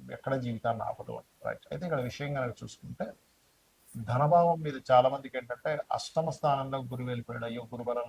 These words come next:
లేదు అనుకుంటారు. కానీ ఆ గురువు అష్టమంలోకి వెళ్ళినప్పుడు ఎక్కడ ఇస్తున్నాడు is most important. ఈ గురువు రెండవ స్థానమైన ధనస్థానాన్ని శని గురువులు ఇద్దరు ఎప్పుడైతే చూస్తున్నారో,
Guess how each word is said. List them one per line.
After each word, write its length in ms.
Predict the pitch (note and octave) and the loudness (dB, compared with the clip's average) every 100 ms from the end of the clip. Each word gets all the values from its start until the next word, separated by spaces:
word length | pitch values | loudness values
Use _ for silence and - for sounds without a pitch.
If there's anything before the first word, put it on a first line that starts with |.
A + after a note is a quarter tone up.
| A2+ | -6
లేదు 140 | A2 A2 | -6 -8
అనుకుంటారు. 400 | - _ - - | -10 _ -10 -6
కానీ 120 | D3 F3 | -4 -4
ఆ 20 | C#3+ | -4
గురువు 220 | C#3 F3+ - | -4 0 2
అష్టమంలోకి 500 | C#3+ - C#3+ D#3 D#3 C#3 | 0 2 2 4 2 2
వెళ్ళినప్పుడు 360 | C3+ C#3 F3+ F3 | 0 -2 0 -4
ఎక్కడ 200 | - E3+ - | -2 -4 -4
ఇస్తున్నాడు 440 | - B2 C3 A#2 - _ _ _ _ _ _ _ | -8 0 2 2 -6 _ _ _ _ _ _ _
is 80 | C3 B2 | -6 -2
most 220 | B2+ - A#2 | -2 -2 -10
important. 500 | A2 A2+ - - - _ _ _ _ _ _ _ | -6 -6 -6 -10 -12 _ _ _ _ _ _ _
ఈ 60 | D3+ D3+ | -4 0
గురువు 280 | E3+ F#3 E3 D#3 C3+ | 0 0 -2 -2 2
రెండవ 260 | C3+ D3 | 2 2
స్థానమైన 500 | D3 - C#3 C3+ C3+ B2 A#2 | 0 2 4 4 0 -2 0
ధనస్థానాన్ని 760 | A#2 A2+ - C#3 C3+ C3+ C#3+ D#3+ D3 | 0 0 2 2 4 2 0 -4 -6
శని 220 | - C#3 C3+ | -4 -2 0
గురువులు 220 | C#3 B2+ | 0 -2
ఇద్దరు 200 | A2+ B2 C#3+ | -2 0 0
ఎప్పుడైతే 300 | A#2+ A#2+ A#2+ - | 0 -4 -6 -10
చూస్తున్నారో, 520 | A#2 - A#2 A#2 A2 | -16 -16 -6 -4 -2